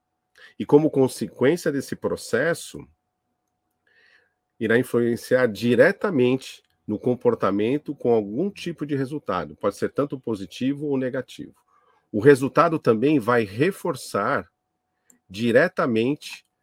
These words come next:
as nossas crenças limitantes. Ou seja, quando eu, eu percebia que os,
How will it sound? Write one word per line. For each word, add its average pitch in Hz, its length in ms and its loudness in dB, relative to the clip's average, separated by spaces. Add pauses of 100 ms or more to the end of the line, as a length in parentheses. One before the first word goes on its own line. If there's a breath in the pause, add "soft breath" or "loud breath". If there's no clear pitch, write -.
(120)
as 110 180 -4
nossas 123 380 -2
crenças 131 520 -2
limitantes. 127 720 -6
Ou 120 140 -4
seja, 85 460 -8 (400 soft breath)
quando 117 600 0 (480)
eu, 110 320 -2
eu 110 240 -4 (120)
percebia 139 840 0 (320)
que 127 120 -6
os, - 300 -10